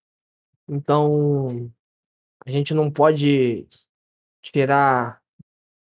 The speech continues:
fazer uma crítica em, em cima da, da, dessa parte defensiva do time, porque o time não sofreu. É... inclusive, teve a estreia do, do Fabrício Bruno, né?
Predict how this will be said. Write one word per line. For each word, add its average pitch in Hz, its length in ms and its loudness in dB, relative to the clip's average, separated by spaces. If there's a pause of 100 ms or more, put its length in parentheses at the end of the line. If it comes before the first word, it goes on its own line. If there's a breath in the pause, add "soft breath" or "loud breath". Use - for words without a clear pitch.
(220)
fazer 233 220 4
uma 277 180 4
crítica 233 460 2
em, 190 80 4
em 175 240 2
cima 180 420 4
da, 156 180 2
da, 143 140 -2
dessa 143 280 -2
parte 156 300 -2
defensiva 151 580 0
do 147 100 -2
time, 147 300 0
porque 151 560 2
o 147 100 -2
time 180 220 0
não 190 140 6
sofreu. 202 640 4 (1300)
É... 123 360 -6 (1080)
inclusive, 175 800 2
teve 160 240 0
a 165 60 6
estreia 160 420 4
do, 151 240 2
do 139 60 -2
Fabrício 147 500 0
Bruno, 175 380 4
né? 196 280 2